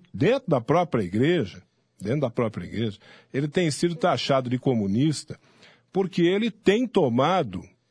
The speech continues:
medidas liberais, eu, em todos os, os setores de atividade da igreja, e nesse, nesses episódios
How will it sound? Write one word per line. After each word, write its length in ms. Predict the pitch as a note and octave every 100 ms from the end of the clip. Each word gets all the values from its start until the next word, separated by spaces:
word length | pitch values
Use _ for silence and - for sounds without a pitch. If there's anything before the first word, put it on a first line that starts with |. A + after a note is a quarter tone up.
| _ _
medidas 920 | C#3+ D#3 G#2+ C3 G#3+ D#3+ A2 G2 - - _ _ _
liberais, 1000 | C3+ G3+ A3 A3+ D#3 F#3 C3 F#2 - - _ _ _ _ -
eu, 220 | A#2+ A#2+ B2
em 120 | -
todos 360 | B2 A#3+ D#4+ G#3
os, 240 | C#3+ A2+ -
os 180 | B2
setores 460 | - E3 - F3+ D3
de 60 | C#3
atividade 560 | C3 C#3 B2+ C3+ C#3+
da 100 | C#3
igreja, 460 | C3 A#2+ F3 F#3+ B2+ - - _
e 140 | A#3+
nesse, 720 | A#3+ A#3 D4+ C#4 - E3 C3 A#2
nesses 500 | F3+ A3 - E3+ C#3+
episódios 1080 | D#3+ C3+ A2 B2 D#3+ D#3+ G#2+ F#2+ E2+ -